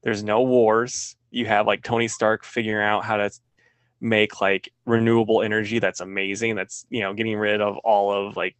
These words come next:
the greenhouse gases. And this is, like, my favorite thing in the comic, favorite thing I've read all week. Um, <laughs> he goes, "The hydrogen engine will make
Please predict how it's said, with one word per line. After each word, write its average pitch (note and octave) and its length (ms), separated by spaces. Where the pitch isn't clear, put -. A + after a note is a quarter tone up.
the A#2 100
greenhouse G#2+ 440
gases. G#2+ 420
And A2 100
this G#2+ 140
is, A#2+ 60
like, A2+ 120
my G#2+ 120
favorite G#2+ 440
thing A2 140
in G2+ 80
the G#2 60
comic, G#2+ 400
favorite D3+ 180
thing B2 120
I've G2+ 100
read G#2+ 160
all G2+ 280
week. A2 360
Um, G2+ 600
<laughs> - 300
he C3 160
goes, A#2+ 340
"The C3 100
hydrogen D3 480
engine A#2+ 260
will A#2+ 120
make B2 220